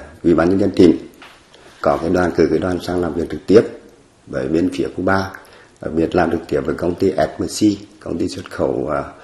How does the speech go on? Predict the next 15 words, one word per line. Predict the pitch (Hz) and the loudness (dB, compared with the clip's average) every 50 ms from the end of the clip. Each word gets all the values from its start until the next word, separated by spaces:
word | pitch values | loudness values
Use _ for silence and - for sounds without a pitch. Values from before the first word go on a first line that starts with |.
| - - - - - _ - | -20 -20 -20 -20 -12 _ -2
dịch | 85 - - | -2 0 0
vụ | 80 73 | 0 0
y | 160 175 | 0 0
tế | - - 73 71 - - | 0 0 -2 -2 -2 -6
của | 65 | -8
Cuba. | - 85 90 95 90 87 87 - - - _ _ _ - - - - - - _ | -8 -8 -8 -8 -8 -10 -12 -14 -20 -20 _ _ _ -20 -20 -20 -20 -20 -20 _
Thì | - 90 85 82 82 80 76 73 | -4 -2 0 2 2 2 2 2
đã | 80 71 | 2 2
tiến | 69 82 78 78 | 2 0 0 0
hành | 87 87 | 0 -2
hợp | 87 82 80 - | -4 -6 -6 -4
đồng | 87 95 90 90 87 85 82 80 80 - - - _ - | -2 0 0 2 0 0 -2 -2 -6 -12 -20 -16 _ -2
bốn | - 78 71 - | -2 -2 -2 -2
bác | 76 - | -4 -6
sĩ, | - - 90 - | -4 -2 -2 -2